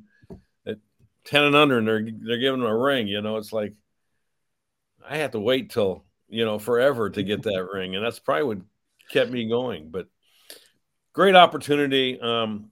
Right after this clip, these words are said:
so proud of being a part of that. Um, there's nothing like representing your, your country. And, and, um, I was just blessed because I also went through a very tough time in oh four when lost my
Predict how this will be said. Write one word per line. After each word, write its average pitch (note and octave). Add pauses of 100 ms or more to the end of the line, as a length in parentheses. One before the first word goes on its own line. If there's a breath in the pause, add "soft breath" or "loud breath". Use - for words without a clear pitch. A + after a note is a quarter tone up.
so D3+
proud C3+
of A#2
being B2
a A#2
part B2
of G#2
that. A2+
Um, G#2
there's G#2
nothing A#2+
like G#2+
representing A2
your, G#2 (200)
your G2+
country. A2
And, F2+ (880)
and, F#2+
um, F#2 (120)
I A2
was A2
just A2
blessed A2
because F#2+
I G2+
also A2
went G#2+
through G#2
a F#2+
very G#2+
tough G#2+
time A2
in G#2
oh G#2
four A2
when F#2 (140)
lost A#2+
my G#2